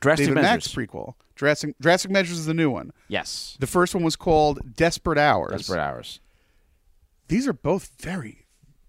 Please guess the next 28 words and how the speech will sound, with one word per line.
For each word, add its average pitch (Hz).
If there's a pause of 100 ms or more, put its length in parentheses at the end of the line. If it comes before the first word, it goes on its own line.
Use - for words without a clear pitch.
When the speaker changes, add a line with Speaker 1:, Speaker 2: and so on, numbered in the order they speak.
(220)
Speaker 2:
very 165
dramatic 131
titles. 135 (220)
Speaker 1:
They -
Speaker 2:
Desperate 113
Speaker 1:
are. 123
Speaker 2:
Hours. - (140)
Drastic 165
Measures. 123 (680)
So -
Drastic 190
Measures 156 (100)
is 127 (160)
tied 170
in 143
in 123
some 147
way 120 (560)
with 123 (360)
Kodos, 123
the 123
Executioner, 107 (880)
which 147
leads 202
me 233
to 139
think 151
that 123